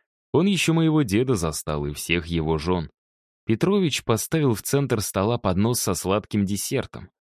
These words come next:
Шарики мороженого исходили паром в теплом воздухе столовой. "Если не нравятся мои правила, графиня", продолжал я, "вы всегда можете скакать на задних лапках снаружи, за пределами поместья".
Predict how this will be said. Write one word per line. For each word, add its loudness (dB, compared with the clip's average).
Шарики 0
мороженого 2
исходили 0
паром 2
в -8
теплом 0
воздухе -4
столовой. -4
"Если 0
не 2
нравятся -2
мои 2
правила, -4
графиня", -8
продолжал -2
я, -12
"вы 2
всегда -2
можете -2
скакать -2
на 0
задних 0
лапках 0
снаружи, -4
за 0
пределами 2
поместья". -2